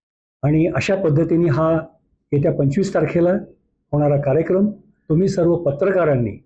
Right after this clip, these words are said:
पुण्यातल्या दर्दी रसिकांनी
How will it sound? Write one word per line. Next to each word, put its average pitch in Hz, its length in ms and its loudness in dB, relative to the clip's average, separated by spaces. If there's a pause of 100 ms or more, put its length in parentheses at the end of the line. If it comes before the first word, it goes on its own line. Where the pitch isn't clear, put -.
(920)
पुण्यातल्या 175 500 0
दर्दी 160 520 2
रसिकांनी 156 520 0